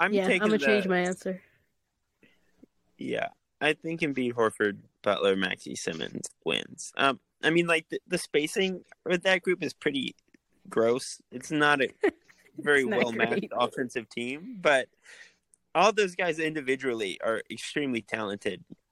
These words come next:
Speaker 1: and it's kind of a talent wins out thing because
Speaker 2: Hmm.
Speaker 1: as much as I love Rocco and Danny and J J, and, like, that much spacing around Joel and Harden would look really good on offense. That team's just not gonna stop anyone,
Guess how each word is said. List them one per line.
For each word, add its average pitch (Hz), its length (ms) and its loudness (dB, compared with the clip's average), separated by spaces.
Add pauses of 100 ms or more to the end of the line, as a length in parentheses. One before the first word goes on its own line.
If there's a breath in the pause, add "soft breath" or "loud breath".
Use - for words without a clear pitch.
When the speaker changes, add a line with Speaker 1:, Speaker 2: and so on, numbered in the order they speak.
Speaker 1:
and 110 140 -2
it's - 160 -8
kind 147 200 -2
of 123 60 0
a 110 40 0
talent 110 420 -2
wins 104 240 0
out 107 220 0 (100)
thing 147 300 -4
because 104 680 -2
Speaker 2:
Hmm. 190 280 -8 (300)
Speaker 1:
as 131 100 -10
much 165 220 4
as 165 100 0
I 160 100 4
love 151 240 -2
Rocco 107 560 0 (260)
and 127 240 -2
Danny 110 500 -2 (160)
and 120 240 2
J 117 180 4
J, 98 360 2 (720)
and, 110 160 -4
like, 107 200 -8
that 131 180 2
much 143 200 -2
spacing 127 520 0
around 117 300 0
Joel 117 320 4
and 110 120 -2
Harden 117 320 0
would 113 160 -6
look 107 160 0
really 107 320 2
good 107 200 2
on 104 120 0
offense. 123 540 -2 (160)
That 113 160 0
team's 120 280 0
just 117 180 0
not 110 240 0
gonna 104 160 -2
stop 107 360 -6
anyone, 165 600 -2